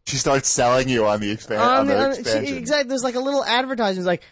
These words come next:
Speaker 2: "Oh, yeah, the Ori's broken down, and no one knows whatever
Speaker 1: Start
Speaker 2: happened to
Speaker 1: saving those
Speaker 2: pieces."
Speaker 1: marketplace points.
Speaker 2: Yeah,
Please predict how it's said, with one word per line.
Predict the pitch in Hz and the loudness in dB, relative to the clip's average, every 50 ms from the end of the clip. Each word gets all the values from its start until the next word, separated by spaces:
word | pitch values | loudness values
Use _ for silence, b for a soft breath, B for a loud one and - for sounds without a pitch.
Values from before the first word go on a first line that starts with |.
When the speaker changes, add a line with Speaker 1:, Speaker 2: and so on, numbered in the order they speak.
| B - | B -4
Speaker 2:
"Oh, | 143 156 185 202 202 196 190 180 | 0 2 4 4 4 4 4 4
yeah, | 175 165 160 180 202 208 202 196 196 185 | 4 4 6 6 6 6 6 6 4 4
the | 170 175 175 | 4 2 2
Ori's | 185 202 220 220 202 185 180 | 4 4 4 4 2 2 0
broken | 165 196 202 196 180 180 165 | 0 -2 -2 -2 -2 -2 0
down, | 165 185 202 220 214 202 190 - 180 | 0 2 2 2 4 4 2 2 2
and | 180 180 | 0 0
no | 208 226 226 | 0 2 2
one | 220 208 208 | 0 0 0
knows | 214 214 208 196 | -2 -2 -2 -2
whatever | 196 196 214 214 196 196 | -2 -2 -2 0 0 -2
Speaker 1:
Start | 190 190 | 0 0
Speaker 2:
happened | 214 - - - 208 | 2 2 2 2 2
to | |
Speaker 1:
saving | 139 135 135 127 135 | 2 2 2 2 2
those | 131 135 139 - | 4 2 2 2
Speaker 2:
pieces." | - - | 2 2
Speaker 1:
marketplace | 139 143 180 165 143 - 120 110 104 101 - | 2 2 2 0 -2 -2 -2 -2 -2 -2 -4
points. | - 110 101 98 135 | -4 -4 -4 -2 0
Speaker 2:
Yeah, | 214 220 214 190 | 0 0 0 -2